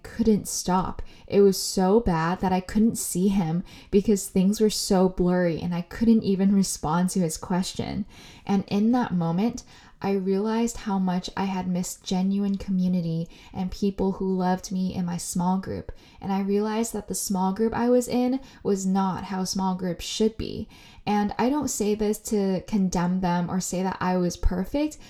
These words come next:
because God did have a reason for everyone to be in that season, in that small group during that time. But it was just reassuring to me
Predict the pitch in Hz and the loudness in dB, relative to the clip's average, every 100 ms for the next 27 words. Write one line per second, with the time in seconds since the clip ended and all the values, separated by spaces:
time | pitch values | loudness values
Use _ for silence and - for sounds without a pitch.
0 | - 220 208 196 - 196 202 - 208 208 | -8 -2 0 -2 0 0 0 -2 -4 -2
1 | 202 190 170 175 185 170 175 - - 185 | -2 -2 -2 -2 -2 -4 -4 -6 -4 -2
2 | 190 185 175 175 190 185 180 185 180 180 | -2 -2 -4 -6 -8 -6 -4 -2 -4 -4
3 | 196 - 180 175 190 202 226 - - - | -8 -6 -4 -2 0 0 -2 -6 -18 -4
4 | 185 185 185 - - 185 175 175 196 202 | 0 0 -2 -4 -4 -2 -2 -2 -2 -4
5 | 180 175 180 180 - - 175 170 202 262 | -2 -2 -2 -2 -6 -8 -4 -2 0 -2
6 | - - - - 180 - 202 214 - 208 | -6 -18 -18 -4 -2 4 6 6 2 0
7 | 196 - 196 196 - 196 196 190 190 190 | 0 0 0 0 0 0 0 0 0 2
8 | 233 202 208 | 2 2 -2